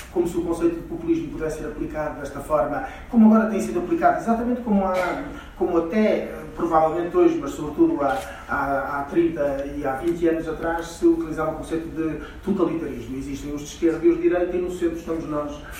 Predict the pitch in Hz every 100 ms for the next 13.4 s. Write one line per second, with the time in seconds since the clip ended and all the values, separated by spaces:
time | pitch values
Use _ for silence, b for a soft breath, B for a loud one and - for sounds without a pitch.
0 | B - 135 139 214 220 - - - 170
1 | - 156 170 - 175 139 127 131 - 170
2 | 160 - 175 170 - - - 180 160 185
3 | 165 170 170 143 - 113 120 127 156 -
4 | B B 196 180 175 180 170 170 165 160
5 | - 185 175 - 175 175 170 180 196 180
6 | 170 170 170 165 156 151 151 - 147 131
7 | 143 - 120 - - - 143 113 B B
8 | B - 175 180 - 202 208 226 - 208
9 | 190 208 202 190 190 180 175 - - -
10 | 202 190 190 185 180 196 - 165 156 147
11 | 151 151 165 190 190 - 165 165 - B
12 | B B 160 151 147 143 139 139 135 135
13 | 151 170 170